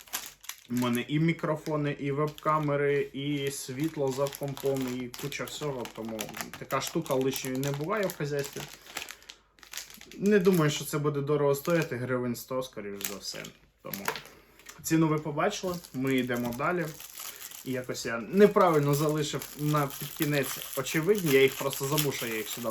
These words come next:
поклав. Закидав великими. Так, е, цей прикурюватель, а, адаптер під U S B-шку для зарядки. А, в наявності вже, мабуть, два штуки є.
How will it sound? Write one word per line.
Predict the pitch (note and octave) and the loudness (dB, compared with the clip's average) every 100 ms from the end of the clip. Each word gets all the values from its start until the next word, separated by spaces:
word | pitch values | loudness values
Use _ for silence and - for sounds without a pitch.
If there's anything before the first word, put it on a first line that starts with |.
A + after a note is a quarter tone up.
| A#2 | -8
поклав. | - E3 E3+ - - - - - - - - - - - - - - - - - - - - - - - - - - - - - B2 | -6 -4 -2 -4 -6 -10 -12 -10 -10 -12 -12 -12 -10 -12 -14 -16 -14 -12 -10 -8 -10 -12 -14 -14 -16 -10 -6 -6 -8 -16 -14 -12 -6
Закидав | A#2+ C3+ C3+ A#2 A2 | -2 0 0 0 0
великими. | A2 B2 E3 D3+ A#2+ G#2+ - - - - - - | 0 -2 -2 -4 -8 -8 -14 -20 -20 -16 -6 0
Так, | C3 G#2+ - | 0 -2 -4
е, | C3 B2 B2+ B2+ A#2+ A#2+ A#2 A2+ - | -2 0 0 0 -2 -4 -6 -8 -12
цей | - A2 - - - - - - - - - - | -8 -8 -10 -18 -20 -20 -20 -18 -18 -20 -20 0
прикурюватель, | D#3+ E3+ G3 F3+ C#3+ C3+ A#2+ A#2+ - - - | 2 6 8 8 6 4 0 -6 -8 -20 -12
а, | A#2 A#2 G#2 | -8 -6 -4
адаптер | C3 C#3 F3 - C#3 - - - - - | -2 2 2 2 -2 -2 -4 -8 -14 -6
під | C3+ B2 B2 | -4 -2 0
U | A#2+ C3 C3 B2+ | 0 0 2 2
S | A#2+ | 2
B-шку | D#3 E3 - A#2 | 0 -2 -4 -8
для | G#2 A2+ A#2+ B2 - | -6 -2 0 0 -2
зарядки. | A#2 A2+ A2 G#2+ F#2 - - - - - - _ | -6 -4 -4 -4 -6 -10 -20 -20 -20 -20 -20 _
А, | A2+ A2 A2 | -8 -6 -4
в | A#2+ | 0
наявності | D3+ G3 F3 D#3 D3+ | 2 4 2 0 -4
вже, | C3+ B2+ C#3 C#3+ C#3+ | -6 -2 2 2 2
мабуть, | C3+ B2+ C3+ | 0 0 0
два | B2 C3+ | 2 0
штуки | - - - A2 | 0 -6 -8 -6
є. | A#2 D3 | -2 -2